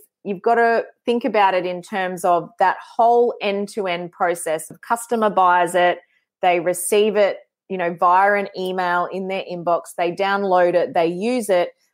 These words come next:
That all happens automa-, in, in an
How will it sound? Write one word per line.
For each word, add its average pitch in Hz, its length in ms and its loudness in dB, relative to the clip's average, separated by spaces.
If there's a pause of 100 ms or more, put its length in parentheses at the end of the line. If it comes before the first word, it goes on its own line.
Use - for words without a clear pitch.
(120)
That 220 280 2
all 226 220 2
happens 185 720 -4 (160)
automa-, 170 480 0 (140)
in, 185 200 -6
in 180 120 -6
an 165 120 -4